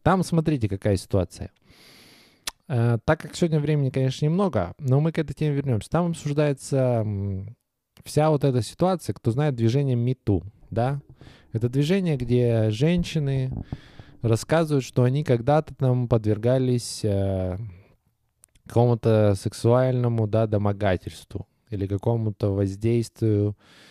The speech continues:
или какому-то давлению, да, со стороны мужчин, со стороны сотрудников, с ее работы, с начальников и так далее. Короче, вот это все типа движение Me Too, условно.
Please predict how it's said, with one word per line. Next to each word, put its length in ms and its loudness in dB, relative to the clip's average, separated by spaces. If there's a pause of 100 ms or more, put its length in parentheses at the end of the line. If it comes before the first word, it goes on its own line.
(580)
или 280 -2
какому-то 520 0
давлению, 840 0
да, 280 0
со 160 -6
стороны 380 0
мужчин, 880 -4 (100)
со 140 -20
стороны 880 -2
сотрудников, 880 -2
с 100 -16
ее 140 2
работы, 760 -2
с 120 -14
начальников 840 -4
и 40 -20
так 160 -4
далее. 380 -4
Короче, 440 -6
вот 120 -2
это 180 -2
все 220 0
типа 240 -4
движение 420 -2
Me 180 -6
Too, 240 -6
условно. 480 -12